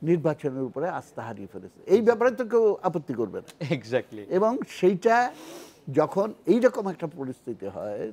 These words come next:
Speaker 1: তখন মানুষের পক্ষে তার নিজের কথাটাকে ব্যক্ত করার জন্য অন্য কোনো পথ তার জন্য কিন্তু খোলা থাকে না।
Speaker 2: জনাব আব্দুল মতিন খসরু,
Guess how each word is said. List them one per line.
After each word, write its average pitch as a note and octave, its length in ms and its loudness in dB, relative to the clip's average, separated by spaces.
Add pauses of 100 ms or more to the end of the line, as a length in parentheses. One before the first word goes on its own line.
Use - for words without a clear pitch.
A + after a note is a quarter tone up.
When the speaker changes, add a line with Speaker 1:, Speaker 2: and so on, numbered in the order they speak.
Speaker 1:
তখন C#3+ 260 -8
মানুষের B2+ 500 -12
পক্ষে A2+ 480 -12 (180)
তার B2+ 300 0 (560)
নিজের B2 380 0 (140)
কথাটাকে C3+ 580 -8
ব্যক্ত C3+ 360 -10
করার A2 400 -6
জন্য A2+ 340 -10 (580)
অন্য A#2+ 240 -8
কোনো B2+ 280 -12
পথ G#2+ 160 -4 (100)
তার G2 160 -10
জন্য G2 220 -12
কিন্তু - 260 -20 (100)
খোলা F2 180 -10
থাকে - 280 -20
না। - 60 -20 (220)
Speaker 2:
জনাব D#3+ 160 2
আব্দুল D#3 180 -6
মতিন E3 160 -8
খসরু, E3+ 220 -8